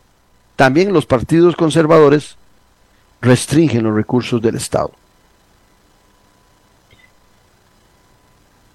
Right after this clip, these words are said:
Pero la gente prioriza su casa, en, en su discusión en el trabajo,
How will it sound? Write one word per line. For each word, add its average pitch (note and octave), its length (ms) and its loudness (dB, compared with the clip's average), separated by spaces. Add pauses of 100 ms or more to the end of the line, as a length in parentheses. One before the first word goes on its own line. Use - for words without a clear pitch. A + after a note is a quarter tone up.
(160)
Pero D#3+ 220 6
la D#3+ 80 8
gente G3+ 540 4 (600)
prioriza D#3 720 4 (1000)
su - 200 -20
casa, F#3+ 760 2 (500)
en, A#2+ 200 -14
en A#2+ 200 -4
su - 160 -4
discusión A#2 420 0
en A2+ 60 2
el A2 100 0
trabajo, F3+ 640 6